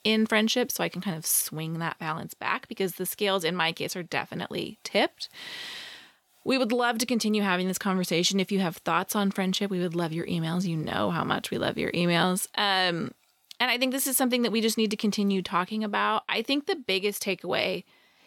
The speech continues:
in looking at everyone's methods for maintaining their friendships is that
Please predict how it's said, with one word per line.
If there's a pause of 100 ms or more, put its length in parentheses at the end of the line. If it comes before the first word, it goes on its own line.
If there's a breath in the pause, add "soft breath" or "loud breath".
(120 soft breath)
in
looking
at
everyone's (580)
methods
for
maintaining
their
friendships
is
that